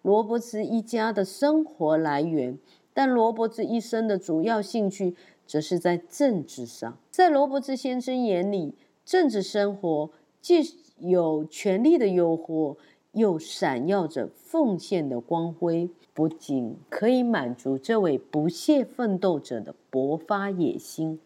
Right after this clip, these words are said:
又符合他那圣卫理公会教徒的责任感与道德观念。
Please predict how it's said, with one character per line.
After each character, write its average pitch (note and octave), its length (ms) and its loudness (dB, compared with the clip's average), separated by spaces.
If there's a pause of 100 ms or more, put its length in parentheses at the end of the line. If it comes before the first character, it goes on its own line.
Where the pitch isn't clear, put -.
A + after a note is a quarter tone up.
(120)
又 A3 180 6
符 C#3+ 260 -6
合 D3+ 220 -2
他 E3+ 240 -10
那 E3+ 280 -4 (260)
圣 G#3+ 640 0
卫 F#3+ 220 4
理 C#3 300 -4
公 G#3 340 -4
会 E3 340 0 (100)
教 G#3+ 280 0
徒 C3 220 -8
的 A2 160 -6
责 C#3 340 -4
任 G#3+ 280 0
感 - 240 -14 (320)
与 C3 340 -6 (220)
道 F3 320 -4
德 C3+ 240 -12
观 C#3 320 -8
念。 C#3 160 -12